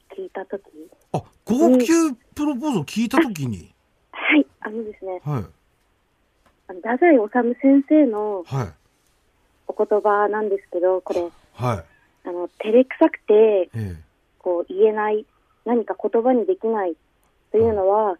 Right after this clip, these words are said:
Speaker 1: こう、自分を、
Speaker 2: はい。
Speaker 1: こう、大事にしちゃってるから、
Speaker 2: はい。
Speaker 1: 照れくさくて言葉が言えないんだよっていう言葉があるんですけど、
Speaker 2: はい。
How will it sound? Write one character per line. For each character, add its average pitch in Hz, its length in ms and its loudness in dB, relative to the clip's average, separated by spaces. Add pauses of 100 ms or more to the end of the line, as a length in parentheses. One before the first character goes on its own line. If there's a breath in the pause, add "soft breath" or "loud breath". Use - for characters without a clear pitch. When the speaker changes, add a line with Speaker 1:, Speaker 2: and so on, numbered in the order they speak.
(480)
Speaker 1:
こ 175 240 0
う、 165 180 -4
自 226 100 -2
分 381 480 4
を、 202 200 -2
Speaker 2:
は 107 160 -6
い。 85 60 -10 (760)
Speaker 1:
こ - 80 -2
う、 196 60 -2
大 294 180 6
事 403 180 6
に 302 80 4
し - 80 -6
ち - 80 -2
ゃ 392 40 0
っ - 20 -2
て - 160 -4
る 508 140 2
か 339 120 -4
ら、 370 360 -2
Speaker 2:
は 107 200 -8
い。 85 40 -12 (240)
Speaker 1:
照 262 80 4
れ 254 100 6
く - 80 -10
さ 277 100 -2
く - 120 -6
て 202 120 -4
言 247 180 0
葉 247 80 0
が 196 100 -4
言 214 180 2
え 233 40 2
な 262 120 2
い 269 40 2
ん 240 60 -2
だ 196 60 -4
よ 185 140 -2
っ 190 40 -10 (120)
て 226 60 0
い 247 40 2
う 240 80 2
言 294 160 2
葉 277 100 2
が 196 120 -2
あ 196 60 -2
る 185 80 -8
ん 180 80 -10
で 175 60 -12
す - 140 -20
け 175 60 -10
ど、 190 120 2
Speaker 2:
は 110 120 2
い。 - 80 -12